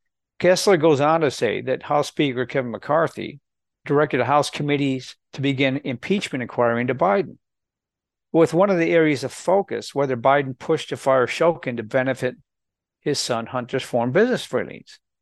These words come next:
Well, Republicans have claimed that Biden sought Shokin's removal to benefit Burisma. But here's where Kessler varies again. He says, "But the body of evidence shows that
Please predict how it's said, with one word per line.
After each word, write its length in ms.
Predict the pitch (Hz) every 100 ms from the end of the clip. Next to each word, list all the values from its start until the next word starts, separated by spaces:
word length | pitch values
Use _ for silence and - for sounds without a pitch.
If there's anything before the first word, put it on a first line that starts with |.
| _ _ _ _ _ _ _ _ _ _ -
Well, 140 | 196
Republicans 680 | 190 170 202 220 208 170 170
have 140 | 139
claimed 540 | - 170 165 165 165
that 140 | 147 127
Biden 340 | 143 151 135
sought 300 | - 151 139
Shokin's 540 | 131 147 139 131 123 131
removal 420 | 120 151 160 131
to 120 | 127
benefit 520 | 110 151 185 131 104 - _ _ _ 127
Burisma. 560 | 123 180 - - - _ _ _ _ _ _ _ _ _ _ _ _ _ _ _ -
But 120 | 117
here's 220 | 135 135
where 100 | 123
Kessler 400 | - 135 120 127
varies 460 | 117 156 139 131 -
again. 320 | 110 101 - _ _ _ _ _ -
He 60 |
says, 160 | - 123
"But 180 | 123 -
the 80 |
body 500 | 110 127 135 170 202
of 100 | 185
evidence 380 | 151 151 139 131
shows 400 | - 147 139 131
that 160 | 110